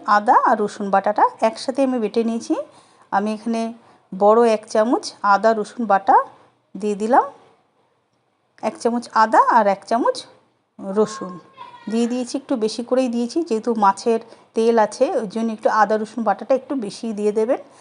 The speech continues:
তাহলে আষ্টে গন্ধটা বেরোবে না। আষ্টে গন্ধ যাতে না বেরোয়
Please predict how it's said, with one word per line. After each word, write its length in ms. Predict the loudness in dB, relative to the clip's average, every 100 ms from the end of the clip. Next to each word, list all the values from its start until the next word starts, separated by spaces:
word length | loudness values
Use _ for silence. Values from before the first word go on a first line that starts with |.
| _ _ 0
তাহলে 200 | 2 2
আষ্টে 320 | 0 -2 0
গন্ধটা 380 | 2 0 0 -2
বেরোবে 380 | -2 -4 -6 -6
না। 140 | -8 -12 _ _ _ 0
আষ্টে 300 | 0 0 2
গন্ধ 220 | 2 4 4
যাতে 200 | 2 4
না 280 | 4 4 6
বেরোয় 320 | 6 4